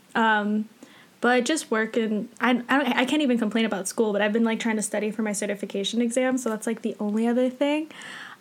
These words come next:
Um, but yeah, pretty good. Everything's flying, though, so I feel like time is just the biggest social construct <laughs> right now, because normally, like, January just, like, goes by so slow, and then all of a sudden, it's like,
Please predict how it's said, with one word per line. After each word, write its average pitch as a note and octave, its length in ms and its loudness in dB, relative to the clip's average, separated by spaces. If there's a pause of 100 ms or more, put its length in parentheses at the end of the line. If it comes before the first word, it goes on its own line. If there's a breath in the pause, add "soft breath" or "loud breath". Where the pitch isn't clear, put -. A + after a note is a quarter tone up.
Um, A#3+ 680 2 (140)
but C#4 160 2
yeah, C4 440 2
pretty C#4+ 260 0
good. A#3 380 2
Everything's B3+ 480 2
flying, A3+ 600 2
though, A#3+ 340 2
so A3+ 340 0
I G#3+ 200 0
feel A3+ 180 0
like A3 240 0
time G#3+ 300 0
is G#3+ 120 -2
just G#3 200 -4
the A3+ 60 2
biggest G#3+ 340 0
social G#3+ 320 -2
construct G#3 680 0
<laughs> - 20 2
right F4+ 220 2
now, E4+ 300 0 (280 loud breath)
because D4 300 4
normally, C#4 680 4 (240 loud breath)
like, A#3 240 2
January A3+ 680 2
just, A#3 220 0
like, G#3+ 240 -2
goes G3 360 0 (180)
by G3 840 0
so G#3 640 2
slow, A3 600 2
and A#3+ 180 2
then B3 100 4
all A3+ 180 4
of A#3 80 0
a B3 60 0
sudden, G#3+ 340 -2
it's G3 160 -4
like, F3 300 0